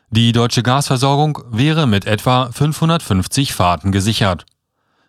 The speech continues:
Mit den kleineren Q-Flex-Schiffen würden knapp eintausend Ladungen oder drei Schiffe pro Tag reichen. Der Gesamtbedarf der E U liegt bei jährlich etwa dreihundertachtzig Milliarden Meter Kubik Erdgas.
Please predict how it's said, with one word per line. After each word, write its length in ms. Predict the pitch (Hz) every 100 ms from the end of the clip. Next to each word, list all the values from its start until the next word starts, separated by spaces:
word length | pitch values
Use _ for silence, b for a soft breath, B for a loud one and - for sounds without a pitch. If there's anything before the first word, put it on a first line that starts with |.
| -
Mit 280 | 117 - -
den 160 | 117
kleineren 460 | 110 127 151 120 104
Q-Flex-Schiffen 840 | - 143 127 101 - 131 127 151 151 b b
würden 260 | 113 139 156
knapp 400 | - 127 123 -
eintausend 540 | 135 156 113 98 98
Ladungen 540 | 110 131 123 113 147 147 b b
oder 380 | 123 123 127 131
drei 260 | 123 127 156
Schiffe 340 | - 90 104
pro 200 | - 143
Tag 360 | - 90 87 -
reichen. 420 | 107 107 95 80 _ _ _ _ _ -
Der 320 | 113 113 113
Gesamtbedarf 720 | 113 135 151 104 107 135 156
der 200 | - 92
E 120 | 90
U 300 | 107 113 123 123 b -
liegt 260 | 131 156
bei 120 | - 98
jährlich 400 | 98 123 131 135
etwa 340 | 123 143 139
dreihundertachtzig 1000 | 117 117 147 143 160 147 92 92 123 113
Milliarden 540 | 147 120 90 92 120
Meter 260 | 110 85 98
Kubik 400 | - 101 113 -
Erdgas. 580 | 117 123 110 95 90